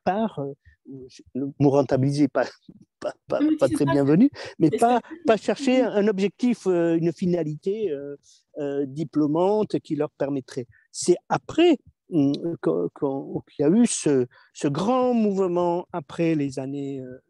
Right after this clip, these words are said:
Speaker 1: quarante, euh, quarante-cinq, où là, il y a eu tout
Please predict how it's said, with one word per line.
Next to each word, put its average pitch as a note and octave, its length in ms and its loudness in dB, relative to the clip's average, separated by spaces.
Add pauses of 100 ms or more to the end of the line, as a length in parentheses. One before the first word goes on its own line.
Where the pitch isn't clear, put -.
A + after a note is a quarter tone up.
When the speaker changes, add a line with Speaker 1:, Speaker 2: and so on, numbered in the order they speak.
(120)
Speaker 1:
quarante, C#3+ 600 -4
euh, C3+ 220 0 (320)
quarante-cinq, C3+ 760 0 (300)
où E3 340 2
là, G3 340 4
il F3+ 60 -4
y C#3+ 40 2
a D3 60 2
eu D#3 160 0
tout C#4+ 200 -4